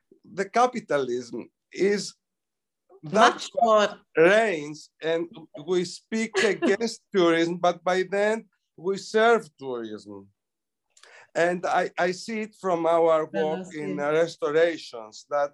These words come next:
Speaker 1: uh, by then we serve tourism, and, uh, our, uh, governments, uh, want that. N-, n-, w-, w-, we,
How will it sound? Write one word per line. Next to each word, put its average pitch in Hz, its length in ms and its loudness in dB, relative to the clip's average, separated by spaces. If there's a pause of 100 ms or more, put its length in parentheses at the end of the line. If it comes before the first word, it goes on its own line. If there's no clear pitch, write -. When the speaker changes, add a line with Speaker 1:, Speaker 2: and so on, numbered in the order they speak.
(100)
Speaker 1:
uh, 143 80 -4 (180)
by 156 180 0
then 175 360 -2
we 190 120 -2
serve 185 300 -8
tourism, 143 520 -2
and, 143 260 0
uh, 151 120 0 (340)
our, 156 680 4 (120)
uh, 123 240 -2 (260)
governments, 131 720 -2
uh, 113 300 -4 (560)
want 147 360 -4
that. 143 220 0 (960)
N-, 170 340 -4
n-, 170 160 -4
w-, 156 220 -2
w-, 170 340 4
we, 196 100 8